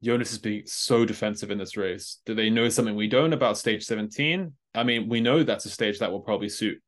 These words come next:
Jonas better. Are they expecting to sort of turn the Tour de France around on that one stage? Tomorrow's a rest day. I thought maybe if he wants to go for it, today's a good day to go for, to try to attack Pogacar,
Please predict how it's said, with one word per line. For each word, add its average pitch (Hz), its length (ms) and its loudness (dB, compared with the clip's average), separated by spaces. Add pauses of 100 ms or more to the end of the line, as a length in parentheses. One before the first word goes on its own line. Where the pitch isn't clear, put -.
(120)
Jonas 107 340 2
better. 120 440 2
Are 123 60 4
they 120 140 6
expecting 117 440 2
to 104 100 -4
sort 110 140 0
of 104 200 -2 (100)
turn 113 300 0
the 110 60 0
Tour 117 180 2
de 113 40 2
France 113 320 -2
around 107 240 0
on 110 100 0
that 98 160 -4
one 107 200 -2
stage? 123 720 -2
Tomorrow's 117 340 4
a 110 40 2
rest 139 300 2
day. 151 180 6
I 131 40 4
thought 131 180 2
maybe 120 280 2
if 107 140 -2
he 113 80 -2
wants 110 300 -2
to 117 80 -2
go 120 180 2
for 139 160 -2
it, 123 100 -2
today's 110 320 -8
a 104 80 -10 (140)
good 110 240 -4
day 107 260 -2
to - 120 -10
go 107 200 -4
for, - 280 -6 (260)
to 113 180 -4 (120)
try 110 260 2
to 131 260 2
attack 120 380 -2 (100)
Pogacar, 139 580 0